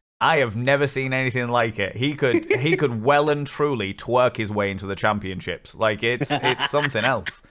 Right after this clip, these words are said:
Speaker 1: you know?
Speaker 2: Yeah, like, big asses. Mm.
Speaker 1: Yeah.
Speaker 2: But, um, so I, I had dysmorphia with that, yeah? Until I realized that every person I've been with sexually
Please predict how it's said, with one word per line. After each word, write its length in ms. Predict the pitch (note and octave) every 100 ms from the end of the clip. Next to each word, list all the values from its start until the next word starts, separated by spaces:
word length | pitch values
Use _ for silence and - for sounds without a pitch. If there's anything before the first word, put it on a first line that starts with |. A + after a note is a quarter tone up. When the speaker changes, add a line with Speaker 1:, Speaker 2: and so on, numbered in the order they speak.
| _ _
Speaker 1:
you 100 | A2
know? 260 | G#2 B2 G#3 - _ _ _ _ _ _ _
Speaker 2:
Yeah, 460 | E3+ E3 C#3+ C3 B2+ A#3+ -
like, 400 | C#3+ A#2+ - - C3
big 200 | C#3+ A2
asses. 520 | F#2 - - - - _
Mm. 260 | C3 A2+ -
Speaker 1:
Yeah. 240 | B2 C#3+ B2 - _ _
Speaker 2:
But, 360 | D3+ C3+ A#2+
um, 220 | A#2+ G#2+ - - C#3
so 80 | -
I, 280 | A2 C#3 C#3
I 140 | B2 B2+
had 500 | B2 D3 D#3+ A#2 G2
dysmorphia 560 | A2 - G#2 G2 G2+ F#2
with 80 |
that, 260 | G2 A2 F#2+
yeah? 280 | F#2 F#2+ A#2 _ _ _ _
Until 280 | B2 C3 B2
I 60 | G2+
realized 800 | A#2 D#3+ B2+ F2 F2 - -
that 80 | - -
every 320 | C#3 C3 C3
person 360 | B2 B2 B2 C3+
I've 80 | A2
been 180 | C3+ B2
with 140 | G2+
sexually 640 | - - - F#2+ - -